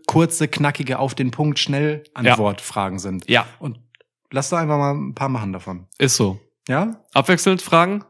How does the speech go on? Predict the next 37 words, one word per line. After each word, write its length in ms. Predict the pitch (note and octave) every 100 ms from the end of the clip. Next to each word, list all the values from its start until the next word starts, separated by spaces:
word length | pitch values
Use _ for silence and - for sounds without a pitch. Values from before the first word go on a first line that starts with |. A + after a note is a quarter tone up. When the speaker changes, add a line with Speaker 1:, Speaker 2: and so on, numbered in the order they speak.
| -
Speaker 1:
Ja, 180 | D3+
würd 80 | A2+
Speaker 2:
Und 40 | C3+
Speaker 1:
ich 40 |
Speaker 2:
dann 140 | C3 C#3
Speaker 1:
sagen. 80 | A2
Speaker 2:
beide 200 | C#3 C3+
beantworten? 540 | B2 B2 A#2 A#2+ C#3
Speaker 1:
Ja? 200 | D3+ F#3+
Speaker 2:
Okay. 320 | E3+ A2+ G#2+ G2+ - -
Speaker 1:
Okay. 240 | B2+ G#2 F#2+ _
Seid 260 | - B2 C#3
ihr 80 |
eher 160 | C#3+ C3
Dragés, 480 | A#2+ A#2 A#2 E3+ -
Kaugummikauer 640 | D#3+ D3+ D3+ D3+ D3 C#3
oder 160 | C3+ A#2+
Streifen? 520 | - A2+ G#2+ F2+ E2 _ _ _ _ _ _ _ _ _
Speaker 2:
Äh, 420 | - A2 G#2 G#2 -
ich 360 | A#2 - - - - - - -
kaue 200 | - D3
keine 220 | - C#3+ C3
Kaugummis 480 | D3 B2 G#2 G2
mehr, 220 | A2 A2+ A#2
weil 120 | G#2+
ich 160 | G#2 - - -
künstliche 400 | C3 - A#2 B2
Aromen 320 | A2 C3 F#2+
meiner 180 | G2 F#2+
Nahrung 380 | G2 G2 F#2+ -
meide 540 | G2+ F#2+ F#2+ F#2+ F#2 -
seit 180 | - -
Kaugummis. 340 | G#2 G2 F#2+
Und 80 | A#2+
diese 120 | G#2+
Bio-Kaugummis 600 | G2+ C#3 C#3+ B2 B2 A#2
schmecken 500 | A#2 A#2+ A#2+ A2+ -